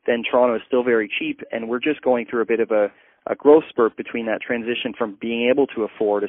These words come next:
single family home to now not being able to afford a single family home, and people are having to make lifestyle choices as a result of that.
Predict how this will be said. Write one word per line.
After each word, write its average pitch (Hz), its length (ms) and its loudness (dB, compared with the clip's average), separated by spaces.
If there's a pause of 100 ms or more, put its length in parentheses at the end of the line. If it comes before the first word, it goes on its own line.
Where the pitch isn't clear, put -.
single 104 260 -8
family 101 300 -2
home 101 340 -8 (480)
to 120 200 0
now 110 300 2
not 120 240 4
being 107 200 -6
able 95 120 -8
to 95 80 -8
afford 101 260 -8
a - 80 -14
single 98 280 -12
family 101 240 -12
home, 110 240 -6
and 110 100 -8
people 120 240 0
are 110 60 2
having 113 280 -2
to - 80 -16
make 101 220 -8
lifestyle 110 460 -2
choices 104 440 -8
as 101 140 -10
a 101 100 -18
result 113 360 2
of 101 60 -18
that. 98 200 -6